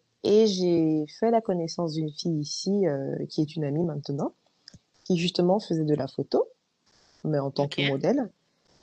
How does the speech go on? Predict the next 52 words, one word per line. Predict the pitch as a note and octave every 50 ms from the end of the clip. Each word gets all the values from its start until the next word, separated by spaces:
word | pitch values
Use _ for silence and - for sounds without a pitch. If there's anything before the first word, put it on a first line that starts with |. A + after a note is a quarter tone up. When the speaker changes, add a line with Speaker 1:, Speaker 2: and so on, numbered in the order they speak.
| _ _ _ _ _ _
Speaker 1:
à | - C#3 C#3
ses | - - C#3 C3 C#3
heures | C3 -
perdues | - - C#3 C3+ C3+ C3 C#3 D#3+
du | D3+ C#3 C#3 C#3
coup. | - - - G#3+ A#3 C4 C#4+ - - -
Et | F#3+ F3+ E3+ E3
elle | D#3+ D#3
me | D#3 D#3
disait : « | D#3 D#3 A#3+ B3+
Bah, | A#3+ G#3 F3+
tiens, | - - - B3 C4+ C#4 B3+ G#3 E3+ D#3 D#3 D#3
heu, | D3+
si | D3+ - F3
tu | - -
cherches | - - F#3 E3+ E3
des | D3+ D#3+
photographes | D3+ - - - - D#3 D#3+ D#3+ E3+ F3 -
avec | E3 C#3+ C#3+ C#3 -
qui | -
travailler, | - - - C#3+ C3 C3+ C3+ F3 A#3+ C4+
poste | C4 - - B3 C#4+ - - - G3+
sur | F#3+ - - F#3
ce | - - -
groupe-ci | F#3 E3+ F#3 E3+ D#3+ - D#3+ D3+ - - - A3+ C4+ - -
que | - F3
tu | E3 - - - D#3
veux, | D3+ D#3 F3 G3+ A3 A3 G3+
heu, | E3+ E3
faire | - - E3 D#3
des | D3 C#3+
tests | - _ - G3+ - - - -
photos, | - - - - E3+ F3+ F#3+ G3 F3 C#3
heu. | - - _ _ _ _ _ _ _ -
Voilà, | D#3+ E3 F3 F#3+
il | G3 F3
y | D3+
en | D3+
a | F3 -
qui | - - -
te | - D3+
répondront, | C#3+ C#3 C#3 - - C#3 C3 C3 C#3 E3 F#3 G3+ G3 F3 D#3+
ça | - -
peut | - - D3
être | C#3
des | C3 C3+ C3 C#3
amateurs | C3+ C3+ C3 - - E3 G3 F#3+
comme | - - D3 C3+
des | B2+ C3 B2+
pros, | - - - D3+ D#3+ E3+ F3+ F3+ E3
heu, | D3
blablabla. » | C#3+ - C#3 C3+ C3+ B2+ B2 B2+ B2+ C#3 D#3 E3+ F#3 F3+ E3 C#3+ -